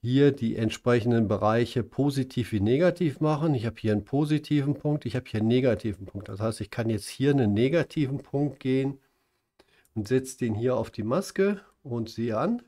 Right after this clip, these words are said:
er erfasst den roten Bereich. Und dann muss ich natürlich hingehen und noch das Ganze entsprechend anpassen und mir überlegen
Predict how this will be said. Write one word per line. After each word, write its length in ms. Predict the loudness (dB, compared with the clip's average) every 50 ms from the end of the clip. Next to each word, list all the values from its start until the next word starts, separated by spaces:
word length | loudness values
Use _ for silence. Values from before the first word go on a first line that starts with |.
| -18 -16 -10
er 140 | -8 -8 -6
erfasst 440 | -6 -8 -8 -8 -10 -10 -8 -8
den 100 | -8 -6
roten 360 | -6 -4 -4 -6 -4 -4 -6 -4
Bereich. 440 | -2 -2 0 0 0 0 -2 -6 -12 _ _ _ _ _ -20 -20 -20 -20 -20 -20 -20 _ _ -4
Und 80 | 0
dann 120 | 2 2 4
muss 140 | 4 2
ich 140 | 2 0 2
natürlich 460 | 2 0 0 0 0 0 0 0 0
hingehen 580 | 2 2 4 4 4 4 4 4 4 2 2 0 -4 -14 _ _ _
und 280 | -8 -4 -2 0 0
noch 440 | 0 0 0 -2 -4 -6 -10 -20 -20 _ _ _ _ _ _ _ _ _ _ _ _ _ _ _ _ _ _ _ _ _ _ _ _ _
das 120 | -18 -14 -8
Ganze 320 | -6 -4 -4 -4 -4 -6
entsprechend 460 | -6 -6 -8 -6 -6 -4 -2 -2 -2
anpassen 640 | -2 -2 -2 -2 -2 -2 -2 -4 -4 -4 -4 -6 -6 -6 _ _ _ _ _ _ _ _ _ _ _ _ _ _ _ _ _ _ _ _ _ _ _ _ _ _ _ _ _ _ _ _ _ _ _ _ _ _ _ _ _ _ _ _ _ _ _ _ _ _ _
und 160 | -10 -6 -4
mir 140 | -2 -2 -2
überlegen 840 | -2 0 0 0 2 2 2 2 2 2 4 2 2 2 0 -4 -12